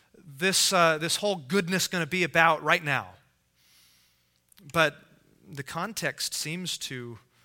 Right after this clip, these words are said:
to, uh, contradict that, that assumption, because if you look back in verse eighteen, Paul writes, "I consider that the sufferings of this present time are not worthy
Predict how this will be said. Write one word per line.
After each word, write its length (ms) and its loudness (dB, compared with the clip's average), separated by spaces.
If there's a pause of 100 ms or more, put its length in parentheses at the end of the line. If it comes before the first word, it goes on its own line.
(580)
to, 340 -10
uh, 180 -10 (180)
contradict 680 -10
that, 240 -10 (640)
that 280 -6
assumption, 600 -4
because 300 -10
if 80 -12
you 40 -10
look 220 -10
back 240 -2
in 100 -10
verse 280 -8
eighteen, 580 -10 (1120)
Paul 200 -4
writes, 440 0 (420)
"I 160 2
consider 600 -6 (500)
that 140 -6
the 80 -8
sufferings 640 -2
of 300 -8
this 240 4
present 460 -2
time 380 -6
are 160 -2
not 480 2
worthy 560 -6